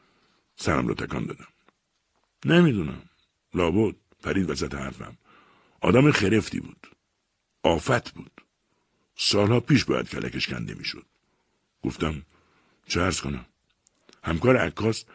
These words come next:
وسایل آتلیه را آماده کرده بود و استادش را صدا زد. عکاس به همراه جسی به درون آتلیه رفتند. نیم ساعت هم آنجا نشستیم تا بالاخره با ناراحتی بیرون آمدند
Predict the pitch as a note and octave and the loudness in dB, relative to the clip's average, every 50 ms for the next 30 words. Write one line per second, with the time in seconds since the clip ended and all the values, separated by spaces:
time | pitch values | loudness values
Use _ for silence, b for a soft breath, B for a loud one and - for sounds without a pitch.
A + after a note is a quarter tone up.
0 | b b b b b D#2+ D#2+ - - C#2 D#2 F#2+ G2 E2 - - - D#2+ D2 D2 | b b b b b 2 2 2 2 2 4 4 4 4 2 0 -2 -2 0 0
1 | D2 D2+ D#2 C2 C2 C#2 C2 - F2 - A2+ A2+ A2 A2+ A2+ B2+ C3+ C3 - b | 0 0 0 -2 -2 -2 -2 0 0 0 0 0 0 0 0 0 -2 -4 -6 b
2 | b b b b b - - - B1+ - - D#2+ E2 D#2+ D2 - D2 C2+ - - | b b b b b -4 -4 -4 -4 -4 -2 -2 -2 -2 -2 -4 -6 -8 -8 -8
3 | - - - - - - _ _ _ _ _ b b b b b b b - D#2 | -10 -10 -12 -16 -18 -20 _ _ _ _ _ b b b b b b b -6 -4
4 | - G#2+ A2+ A#2 - E2+ E2 D#2+ D#2+ D2+ D2+ E2+ F2+ E2 C#2 C#2+ C#2+ C2+ - G#2+ | 0 0 0 0 0 0 -2 -2 -2 0 2 2 2 2 2 0 -2 -2 0 0
5 | A2+ A#2+ A#2+ B B B B B B - D#2 D2 C2+ C#2 D#2 D#2+ - - - - | -2 -2 -2 B B B B B B 0 0 2 2 0 0 -2 -2 -4 -6 -6
6 | - - A1 A1 G1+ - - - - - - _ _ _ _ b b b b b | -6 -6 -6 -8 -8 -10 -12 -14 -16 -20 -20 _ _ _ _ b b b b b
7 | b b b b A#2+ C3 D3+ C3+ G2 G#2+ F#2+ F#2 F2+ D#2+ F2 F2+ F2+ D2+ C#2+ D#2+ | b b b b 4 6 6 6 6 4 2 2 2 2 0 0 0 0 0 0
8 | E2 D#2+ B1+ - A2+ A#2+ - - C3 B2+ A#2 - F2 C#2+ D2+ C2+ C2+ C2+ - - | 0 0 0 0 0 0 0 0 0 -2 -2 0 -2 0 0 0 -2 -2 -2 0
9 | E2+ F#2+ G#2+ A2+ - B B B B B B E2 D#2+ E2 D2+ C#2 C2 C2 C#2 C2 | 2 2 2 2 0 B B B B B B 2 2 4 4 2 2 2 2 0
10 | C2 - F2 D#2+ D2 C#2+ E2+ F#2+ G#2+ A2 A#2 A#2 A#2 B2+ C3 C3 B2 | 0 -2 -2 -2 0 0 2 2 2 2 2 2 2 2 2 0 -2